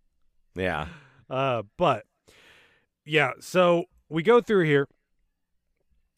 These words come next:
Speaker 2: and, uh, we go back in time, and immediately we see Impa on the ground,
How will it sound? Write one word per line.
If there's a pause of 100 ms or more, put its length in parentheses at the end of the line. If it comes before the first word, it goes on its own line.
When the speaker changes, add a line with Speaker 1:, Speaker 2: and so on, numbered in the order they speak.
(140)
Speaker 2:
and,
uh,
we
go
back
in
time,
and
immediately
we
see
Impa
on
the
ground,